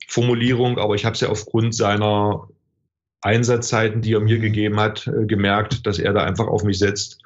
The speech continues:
Speaker 1: Und in Phasen, wo er dann gemerkt hat, wo ein Spiel ist, wo ich vielleicht mal meine Ruhe brauche, hat er mich auch draußen gelassen. Also deswegen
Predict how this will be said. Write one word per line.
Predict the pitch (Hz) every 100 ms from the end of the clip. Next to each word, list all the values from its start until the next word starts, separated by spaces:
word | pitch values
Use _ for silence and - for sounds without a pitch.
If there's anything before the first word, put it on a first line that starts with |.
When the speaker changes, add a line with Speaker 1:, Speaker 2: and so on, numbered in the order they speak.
| - - - - -
Speaker 1:
Und | 107 104 101 -
in | 104
Phasen, | - 98 107 104
wo | 107 107
er |
dann | 107
gemerkt | 104 98 101 104
hat, | 104
wo | 104
ein | 107
Spiel | - 107 110
ist, | 107 104 -
wo | 104
ich | 104
vielleicht | 104 104
mal |
meine | 101 101 101
Ruhe | 107 113
brauche, | - 98 95
hat | 104
er | 104
mich | 101
auch | -
draußen | 92 95 104
gelassen. | 107 92 90 90
Also | 87 98
deswegen | 101 - 110 110 110